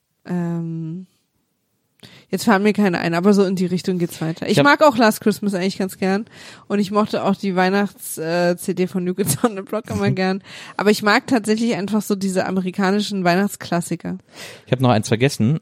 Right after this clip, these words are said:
Speaker 2: ähm, das, äh, Weihnachtslied von den Pokes lieb ich sehr. Von
Speaker 1: Oh
Speaker 2: den
Speaker 1: ja.
Speaker 2: Pokes zusammen
Speaker 1: Das
Speaker 2: mit
Speaker 1: mag ich auch, ich
Speaker 2: Christy
Speaker 1: kenn das auch.
Speaker 2: Nichols, glaub ich.
Speaker 1: Ja,
Speaker 2: Ähm,
Speaker 1: ja, auch
Speaker 2: äh,
Speaker 1: gut.
Speaker 2: Fairy Tale New York, toller Song.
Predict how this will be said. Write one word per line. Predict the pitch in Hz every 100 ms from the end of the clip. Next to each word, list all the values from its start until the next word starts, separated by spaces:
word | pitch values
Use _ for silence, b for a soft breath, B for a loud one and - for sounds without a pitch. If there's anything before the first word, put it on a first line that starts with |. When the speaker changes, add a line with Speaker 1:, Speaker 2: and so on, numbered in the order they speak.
| -
Speaker 2:
ähm, | 110 107 107 101 -
das, | 101 - - - -
äh, | 113 104
Weihnachtslied | 110 123 120 - 110
von | 110
den | 101
Pokes | - 147 110 - 95
lieb | 92
ich | -
sehr. | - 90 104 - B B B B
Von | - -
Speaker 1:
Oh |
Speaker 2:
den |
Speaker 1:
ja. | 180
Speaker 2:
Pokes | 127 127 -
zusammen | 107 104 107
Speaker 1:
Das | 240
Speaker 2:
mit |
Speaker 1:
mag | 294 269
ich | -
auch, | 131
ich |
Speaker 2:
Christy | 208 117
Speaker 1:
kenn | 113 110
das |
auch. | 113
Speaker 2:
Nichols, | 170 104 -
glaub | 101 98
ich. | 120 -
Speaker 1:
Ja, | 208 - 113
Speaker 2:
Ähm, | 107 104 104
Speaker 1:
ja, | 202 110 - _ - -
auch | 98 -
Speaker 2:
äh, |
Speaker 1:
gut. | 90
Speaker 2:
Fairy | 120 120
Tale | - 110 107
New | 107
York, | 104 104 - - b b b b _
toller | - 92 90
Song. | -